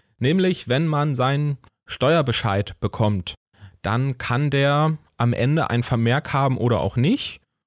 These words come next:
Und zwar, den Vermerk kennen wahrscheinlich die meisten irgendwie, dieser Bescheid ergeht unter Vorbehalt gemäß Paragraph bla bla bla.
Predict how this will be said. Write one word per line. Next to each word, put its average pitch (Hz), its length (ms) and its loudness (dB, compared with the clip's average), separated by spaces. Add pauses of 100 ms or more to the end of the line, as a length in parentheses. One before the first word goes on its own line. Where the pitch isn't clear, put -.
(160)
Und 123 180 -2
zwar, 127 640 0 (140)
den 113 280 2
Vermerk 107 400 0
kennen 165 180 0
wahrscheinlich 123 360 0
die 120 80 -2
meisten 120 360 0
irgendwie, 120 380 0 (340)
dieser 143 220 4
Bescheid 127 460 2
ergeht 127 500 0
unter 123 400 2
Vorbehalt 127 920 2
gemäß 110 340 2
Paragraph 101 520 0
bla 80 200 0
bla 82 160 -2
bla. 71 300 -6